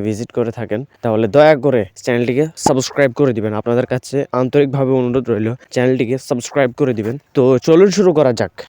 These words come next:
সবার প্রথমে আপনারা প্লে স্টোরে চলে যাবেন। ওকে, প্লে স্টোরে চলে আসার পরে এখানে ডান পাশের নিচে সার্চ আইকন আছে, এখানে ক্লিক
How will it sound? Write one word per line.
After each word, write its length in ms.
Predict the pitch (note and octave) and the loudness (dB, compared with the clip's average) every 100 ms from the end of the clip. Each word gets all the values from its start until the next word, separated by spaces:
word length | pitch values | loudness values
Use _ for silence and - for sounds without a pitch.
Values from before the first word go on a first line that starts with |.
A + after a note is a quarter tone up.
| _ - | _ -2
সবার 240 | C3+ D#3+ - | 4 4 4
প্রথমে 300 | C3+ D3 D3 C#3+ | 0 2 0 0
আপনারা 300 | B2 A2+ B2 D3 _ _ - | -2 -2 -4 -6 _ _ -2
প্লে 120 | C3+ C3+ | 0 0
স্টোরে 240 | C#3 B2+ B2+ | 0 -2 -2
চলে 160 | B2 A2+ | -4 -4
যাবেন। 180 | G2+ G2 - - A#2 | -6 -10 -14 -12 -10
ওকে, 160 | A2+ G#2 - | -8 -8 -2
প্লে 120 | C3+ | -2
স্টোরে 220 | - E3 D#3+ | 0 0 0
চলে 140 | E3 D3 | 2 0
আসার 160 | C#3 D#3 | 0 -4
পরে 120 | D3 A#2+ | -2 -4
এখানে 160 | A#2 B2+ A#2+ | -2 -4 -2
ডান 120 | B2 A#2+ | -4 -4
পাশের 240 | A2 B2+ C3+ | -6 -6 -6
নিচে 220 | B2+ A2 B2 - - | -6 -10 -12 -16 -4
সার্চ 260 | B2 C#3+ - B2+ | -2 -2 -6 -8
আইকন 240 | A#2+ A#2 G#2 | -8 -8 -10
আছে, 160 | - A#2+ | -12 -14
এখানে 200 | A2+ A#2 A#2+ - | -10 -10 -10 -6
ক্লিক 200 | A#2+ | -8